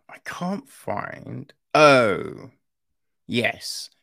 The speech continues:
Malcolm's mother, uh, is played,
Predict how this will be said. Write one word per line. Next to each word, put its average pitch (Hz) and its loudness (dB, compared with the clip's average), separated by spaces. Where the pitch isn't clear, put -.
Malcolm's 123 -6
mother, 104 -10
uh, 87 -6
is 95 -8
played, 95 -6